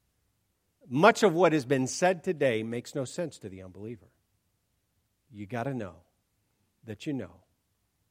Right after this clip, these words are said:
that you know that heaven is your home and you have trusted Jesus Christ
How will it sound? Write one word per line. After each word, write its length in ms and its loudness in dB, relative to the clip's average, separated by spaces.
that 240 -18
you 60 -8
know 260 -12
that 120 -16
heaven 260 -10
is 140 -12
your 120 -14
home 280 -20
and 220 -18
you 460 -6
have 160 -20
trusted 440 -20
Jesus 360 -20
Christ 460 -20